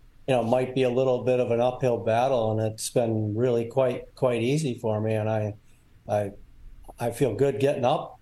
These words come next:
every day and doing it. You know, you get some good rest is a good thing if I can get it. If I can't, I still can manage.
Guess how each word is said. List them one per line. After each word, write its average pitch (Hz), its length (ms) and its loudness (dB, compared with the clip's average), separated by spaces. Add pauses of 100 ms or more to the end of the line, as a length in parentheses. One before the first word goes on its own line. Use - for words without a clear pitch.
every 113 260 0
day 117 300 2
and 110 100 -2
doing 123 280 2
it. 120 160 -2
You 196 160 0
know, 156 100 2
you 185 60 -4
get 185 160 -2
some 170 160 2
good 170 180 2
rest 190 400 0
is 131 160 -4
a 127 60 -8
good - 260 -2
thing 151 380 -2 (200)
if 120 140 -2
I 117 80 4
can 104 160 -4
get 107 300 0
it. 151 160 -2
If 110 120 -2
I 123 60 2
can't, 147 460 0
I 120 80 0
still 147 260 0
can 131 160 -4
manage. 113 560 -2